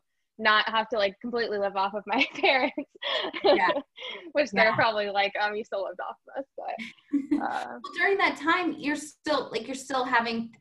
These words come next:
Speaker 2: to do some sort of work stuff, but you're just not getting
Speaker 1: Right.
Speaker 2: paid for it, right? So it's not like you have
Speaker 1: Right.
Speaker 2: a ton of free time. It just means that you're not <laughs> making money, right?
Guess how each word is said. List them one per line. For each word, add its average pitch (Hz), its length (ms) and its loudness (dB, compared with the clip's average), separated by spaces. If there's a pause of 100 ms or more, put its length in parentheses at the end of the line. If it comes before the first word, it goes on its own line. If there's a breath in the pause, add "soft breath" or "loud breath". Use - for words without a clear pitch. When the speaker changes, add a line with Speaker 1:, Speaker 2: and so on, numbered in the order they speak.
(200)
Speaker 2:
to 208 120 -10
do 233 200 -4
some 247 320 -2
sort - 240 -2
of 175 180 -6 (160)
work 196 500 -2
stuff, 180 320 -4
but 123 140 -6
you're 185 100 -4
just 185 200 -10
not 185 200 -4
getting 165 300 -6
Speaker 1:
Right. 196 380 0 (240)
Speaker 2:
paid 277 260 -8
for 151 180 -6
it, - 80 -8
right? 196 380 0
So 208 80 -2
it's 196 140 -2
not 233 160 4
like 208 100 -2
you 233 60 4
have 196 160 6
Speaker 1:
Right. 185 80 -4
Speaker 2:
a - 240 -10
ton 220 80 -2
of - 160 -14
free 247 240 -2
time. 170 280 -4
It 190 140 -8
just 185 180 -8
means 170 260 -10
that 165 120 -8
you're 170 140 -6
not 165 320 -4
<laughs> - 80 -18
making 220 460 -6
money, 202 360 -4
right? 180 440 -6